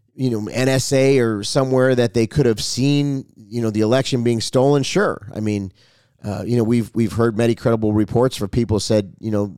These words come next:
they did see things like that, that there was, you know, definitely, uh, things going on at different precincts and,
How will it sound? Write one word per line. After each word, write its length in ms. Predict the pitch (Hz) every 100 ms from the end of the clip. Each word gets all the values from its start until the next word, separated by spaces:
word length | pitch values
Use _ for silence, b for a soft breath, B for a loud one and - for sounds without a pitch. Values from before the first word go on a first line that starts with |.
| 53
they 160 | 104
did 380 | 92 160 185 180
see 220 | - 123
things 300 | 107 92 92
like 180 | 85 87
that, 220 | 92 90
that 80 | 90
there 100 | 101
was, 300 | 104 98 - b b b b 139 -
you 120 | 110
know, 120 | 104
definitely, 880 | 92 135 143 143 117 117 113 104 - -
uh, 260 | 82 78 -
things 260 | 131 127
going 260 | 98 123 117
on 220 | 131 131
at 80 | 104
different 260 | 117 107
precincts 480 | 107 143 - 110 104
and, 220 | 101 92